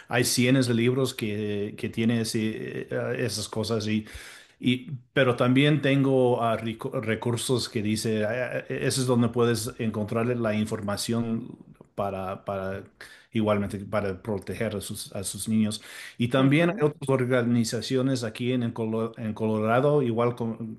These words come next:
Speaker 1: como mío, o sea que yo trabajo aquí en Colorado Springs y ese es donde yo, yo siempre estoy investigando las cosas, lo que sa-, lo que está pasando aquí en, en, en las escuelas en Colorado Springs. Pero sí hay or-, organizaciones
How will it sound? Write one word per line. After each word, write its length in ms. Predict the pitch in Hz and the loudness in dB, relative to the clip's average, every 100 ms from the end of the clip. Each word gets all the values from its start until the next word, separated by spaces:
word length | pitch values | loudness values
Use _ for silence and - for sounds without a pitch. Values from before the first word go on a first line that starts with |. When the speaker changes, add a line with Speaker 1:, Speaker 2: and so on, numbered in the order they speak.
| - | -6
Speaker 1:
como 220 | 110 104 | -2 0
mío, 360 | 101 120 139 131 120 - - | 2 4 2 -2 -8 -10 -8
o 100 | 98 | -4
sea 320 | 113 110 110 | 0 0 0
que 300 | 104 101 95 - - - - | 0 -2 -4 -18 -20 -18 0
yo 180 | 120 127 | 2 4
trabajo 560 | 147 131 127 127 131 | 6 6 6 6 4
aquí 320 | 113 107 127 123 | 4 2 2 2
en 120 | 113 | 2
Colorado 420 | 117 113 110 104 | 0 0 0 -2
Springs 680 | 98 - 107 117 160 175 - - - - | -4 -6 -4 -4 -4 -8 -16 -20 -20 -6
y 420 | 110 110 107 107 | 2 4 4 2
ese 220 | 117 117 117 | 0 0 -2
es 80 | |
donde 320 | 113 117 110 107 | 0 2 2 0
yo, 80 | |
yo 220 | 113 117 104 | -2 -2 -2
siempre 320 | 110 104 104 | -4 -2 -4
estoy 460 | 101 113 104 104 113 | -4 -2 -2 -2 -2
investigando 640 | 107 104 - 104 104 110 | 0 0 -2 -4 0 0
las 200 | 101 92 | 0 -4
cosas, 240 | - 104 101 | -6 -8 -6
lo 120 | 98 | -8
que 120 | 104 | -8
sa-, 260 | 95 101 - - | -8 -8 -10 -8
lo 260 | 117 101 | -4 -2
que 80 | 110 | -2
está 220 | - 107 | -4 -2
pasando 420 | 107 - 104 107 | -2 -2 2 2
aquí 340 | 98 95 107 107 | 0 -2 -2 0
en, 220 | 98 101 110 | -2 -6 -6
en, 240 | 101 101 | -6 -6
en 160 | 104 98 | -6 -8
las 180 | - - - - | -8 -10 -12 -8
escuelas 440 | 101 - 101 98 | -6 -4 -2 -4
en 80 | 95 | -6
Colorado 340 | 92 98 95 92 | -8 -6 -6 -6
Springs. 460 | - 123 101 - - - - - _ | -4 -2 -2 -6 -16 -20 -20 -20 _
Pero 260 | 131 131 135 | 2 4 4
sí 260 | - 135 | 4 4
hay 180 | 139 143 | 6 6
or-, 160 | 139 127 | 4 2
organizaciones 1200 | - 123 127 123 120 117 113 95 - 127 127 127 | -2 0 2 4 4 4 2 -2 0 2 2 0